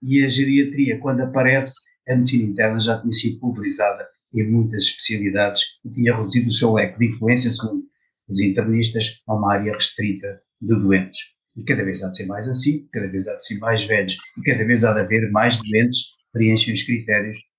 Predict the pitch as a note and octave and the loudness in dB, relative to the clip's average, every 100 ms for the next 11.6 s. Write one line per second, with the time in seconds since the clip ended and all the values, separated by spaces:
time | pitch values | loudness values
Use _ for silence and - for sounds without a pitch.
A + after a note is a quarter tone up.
0 | - A2+ - G2+ G#2+ F#2+ G#2+ G#2 - A2+ | -8 -4 0 2 0 0 -2 -2 0 0
1 | A2+ G#2 G2+ - G2+ F#2+ _ _ _ A#2 | 2 2 2 -2 -6 -8 _ _ _ -2
2 | G2 G#2 A#2 G#2+ G#2 G2+ G2+ - - A2 | 2 4 4 4 4 2 0 -10 -6 0
3 | G#2 A2 A2+ _ _ - - A2 G#2+ A2 | 2 0 -4 _ _ -8 2 4 4 2
4 | A2+ G#2+ G#2 B2 A2+ B2 A#2 A#2 A#2 A#2 | 0 0 -4 -2 -2 2 2 2 2 2
5 | - B2+ A#2+ G#2 G#2+ B2 A#2 A2+ G2 G#2+ | 2 2 2 0 0 0 2 0 -4 -8
6 | - - G#2 G2+ - A#2 A2+ - _ - | -8 -18 -16 -10 0 2 0 -10 _ -2
7 | A#2+ A2 A#2 A2+ A#2 - B2+ - A#2+ A2 | -2 2 2 0 -6 -6 -6 -2 0 2
8 | F#2 - - _ _ _ _ _ _ _ | 0 -4 -12 _ _ _ _ _ _ _
9 | _ _ _ - - - - B2 B2 B2 | _ _ _ -20 -20 -20 -6 -2 2 2
10 | - B2+ A2 - B2 A2+ A#2 G#2+ F#2+ B2 | 2 2 0 0 -6 -4 -4 -2 0 2
11 | A#2+ A2+ G2 F#2+ F#2 | 2 0 -2 -4 -6